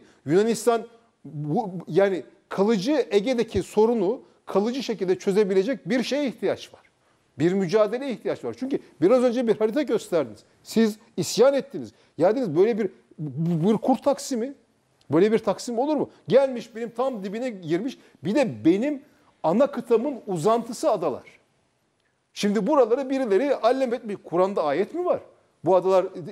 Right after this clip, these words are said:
şey kıyamete kadar Yunanistan'ın elinde kalacak diye. Geçmişte el değiştirmiş, gene el değiştirir. Ne demek yani? Benim, benim egemenliğimi tehdit eden bir fotoğraf bu. Ben şimdi şöyle bir cümle kuruyorum. Türkiye diyoruz ki hepimizin bir, e,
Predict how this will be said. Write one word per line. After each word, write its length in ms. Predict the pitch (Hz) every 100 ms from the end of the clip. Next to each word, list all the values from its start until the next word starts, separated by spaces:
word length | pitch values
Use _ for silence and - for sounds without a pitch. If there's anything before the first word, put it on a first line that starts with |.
| 175 208
şey 360 | 208 196 175
kıyamete 420 | - 185 185 175 180
kadar 220 | 175 165
Yunanistan'ın 460 | 165 170 165 175
elinde 220 | 175 165 151
kalacak 440 | 147 143 147 143
diye. 120 | 113 - _ -
Geçmişte 480 | 247 - 175 -
el 160 | 285 277
değiştirmiş, 460 | 254 208 - 240 -
gene 180 | 254
el 140 | 294 269
değiştirir. 520 | 233 - - 262 - _ _ _ _ -
Ne 120 | 185
demek 320 | 294 277 -
yani? 240 | 190 123
Benim, 240 | 143 196 165
benim 180 | 214 226
egemenliğimi 580 | 220 208 226 240 233 214
tehdit 240 | 233 208
eden 340 | 254 190 247 262
bir 100 | 240 - -
fotoğraf 560 | 190 226 294 277 -
bu. 40 | - - _ _ _
Ben 180 | 165 240
şimdi 260 | 233 269 277
şöyle 260 | 240 262
bir 120 | 262 240
cümle 240 | 247 285
kuruyorum. 360 | - 226 135 -
Türkiye 320 | - - 247
diyoruz 300 | 240 302 294
ki 180 | - 277 - _ _
hepimizin 520 | 247 240 202 208 262
bir, 140 | 262 - _ _ -
e, 240 | 185 190